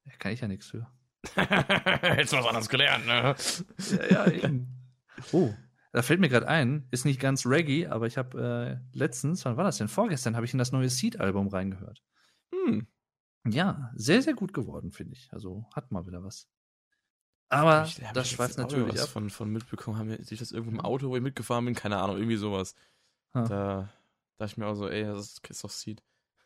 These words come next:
Speaker 2: Hör ich
Speaker 1: Richtig.
Speaker 2: normal nicht, aber wenn's mal irgendwo läuft, dann find ich's immer ganz okay. Also, ich
Speaker 1: Und z-, ja.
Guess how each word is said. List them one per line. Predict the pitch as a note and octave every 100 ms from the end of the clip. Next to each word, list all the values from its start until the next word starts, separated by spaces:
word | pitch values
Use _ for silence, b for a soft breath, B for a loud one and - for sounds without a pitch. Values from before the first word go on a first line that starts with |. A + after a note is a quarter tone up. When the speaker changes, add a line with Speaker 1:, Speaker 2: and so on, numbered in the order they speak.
| _ _ _
Speaker 2:
Hör | A2
ich | A2+
Speaker 1:
Richtig. | A2+
Speaker 2:
normal | A2 G#2
nicht, | B2+ C3+
aber | B2
wenn's | A#2+ A#2+
mal |
irgendwo | A2+ A#2
läuft, | G#2+ C#3 -
dann | B2 A#2+
find | - C3
ich's |
immer | A#2+ A#2+
ganz | A#2 A2+
okay. | A2 A#2 - - G#2+ - _
Also, | A#2 G2+
ich | - - -
Speaker 1:
Und | B2
z-, | - - -
ja. | B2 -